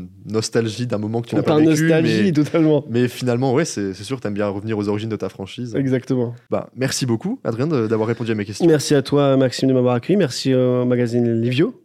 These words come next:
Speaker 1: Exactement.
Speaker 2: Et à tous les étudiants qui participent au projet. D'ailleurs, le projet que vous avez, il me semble, présenté à, au Challenge Open iseg.
Speaker 1: Exactement, on l'a,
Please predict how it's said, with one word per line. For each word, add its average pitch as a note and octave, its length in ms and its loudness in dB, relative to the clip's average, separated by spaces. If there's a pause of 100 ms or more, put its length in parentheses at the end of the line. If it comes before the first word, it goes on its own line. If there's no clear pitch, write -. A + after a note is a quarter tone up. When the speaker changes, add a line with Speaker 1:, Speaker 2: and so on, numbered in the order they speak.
(120)
Speaker 1:
Exactement. A2 640 -4 (220)
Speaker 2:
Et B2+ 60 2
à C3 60 2
tous C#3+ 120 -6
les B2+ 160 2
étudiants C#3 260 -2
qui D3+ 140 -4
participent B2+ 400 -6
au B2 60 -2
projet. C3 360 -2 (140)
D'ailleurs, C#3 240 4
le C3 80 2
projet C3+ 320 -2
que - 80 -16
vous B2 100 -4
avez, B2 140 0
il B2 60 0
me A#2+ 40 -2
semble, D3 160 -2
présenté C3 320 -2
à, B2 580 -2
au C3+ 60 -4
Challenge C#3+ 300 2
Open D3+ 180 4
iseg. D3 500 2
Speaker 1:
Exactement, A2+ 460 -2
on B2 60 2
l'a, F#2 380 -2